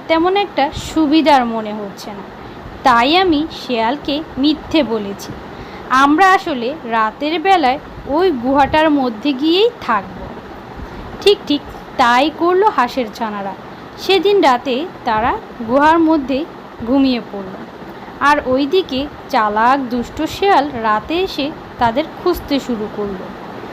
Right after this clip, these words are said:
খোঁজাখুঁজি করে না পেয়ে শেয়ালটি আবার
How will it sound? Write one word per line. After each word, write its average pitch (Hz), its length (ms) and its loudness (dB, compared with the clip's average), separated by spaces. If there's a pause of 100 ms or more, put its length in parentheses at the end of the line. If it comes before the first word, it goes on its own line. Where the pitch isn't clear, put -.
(340)
খোঁজাখুঁজি 403 540 4
করে 403 280 4
না 240 420 4
পেয়ে 311 320 0 (240)
শেয়ালটি 220 500 -2
আবার 285 320 4